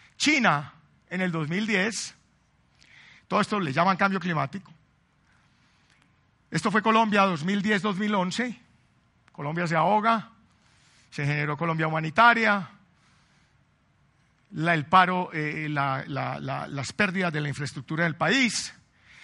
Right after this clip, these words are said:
Pero vamos al caso que nos duele, Medellín. Cuando uno no le tocan, sino, cuando uno le tocan la casa y le tocan a su familia,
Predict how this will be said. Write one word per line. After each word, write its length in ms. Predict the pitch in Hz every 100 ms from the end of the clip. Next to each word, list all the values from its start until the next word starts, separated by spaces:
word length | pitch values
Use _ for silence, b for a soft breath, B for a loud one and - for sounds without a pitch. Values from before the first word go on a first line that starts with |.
| B
Pero 180 | 202 196
vamos 560 | 214 269 277 277 - - _
al 200 | 170 165
caso 280 | 185 185 262
que 100 | 220
nos 180 | 180 147
duele, 280 | 269 214 151
Medellín. 680 | 160 151 147 226 113 87 B B B
Cuando 240 | - 180 208
uno 180 | 294 294
no 120 | 294
le 100 | 285
tocan, 640 | - 285 - 262 254 -
sino, 320 | - 180 175 -
cuando 240 | 170 165
uno 100 | 247
le 100 | 247
tocan 300 | 202 220 254
la 120 | 165 -
casa 420 | 196 170 170 180
y 100 | -
le 120 | 131
tocan 260 | 123 190 202
a 40 |
su 100 | 147
familia, 500 | 131 127 123 135 147